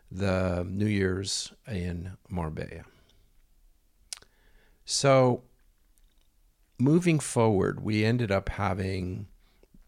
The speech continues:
um, a kind of awkward day on the thirty-first.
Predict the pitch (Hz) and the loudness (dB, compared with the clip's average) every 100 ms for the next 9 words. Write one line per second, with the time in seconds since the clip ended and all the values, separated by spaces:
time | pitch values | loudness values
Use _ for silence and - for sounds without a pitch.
0 | - 110 98 87 82 82 80 76 - - | -18 -8 -6 -4 -4 -6 -8 -10 -14 -20
1 | _ _ _ 131 - 117 113 113 92 - | _ _ _ -20 -10 -4 -2 0 -2 -6
2 | 104 - 117 107 101 95 92 92 - 92 | -8 -4 -2 0 0 2 -2 -4 -4 -2
3 | 87 87 - 78 104 - - - | -2 -6 -6 -6 -6 -8 -14 -18